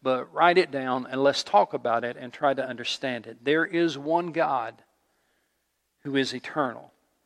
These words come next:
Now, the three major world religions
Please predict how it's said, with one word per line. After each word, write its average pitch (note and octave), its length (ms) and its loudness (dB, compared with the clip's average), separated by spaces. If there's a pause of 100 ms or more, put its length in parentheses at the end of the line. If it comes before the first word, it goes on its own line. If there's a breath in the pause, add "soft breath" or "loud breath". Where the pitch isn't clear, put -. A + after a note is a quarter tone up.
(840)
Now, C3 260 2
the D#3 100 4
three G3+ 580 2
major E3+ 580 -2
world D3 440 0
religions B2+ 840 -2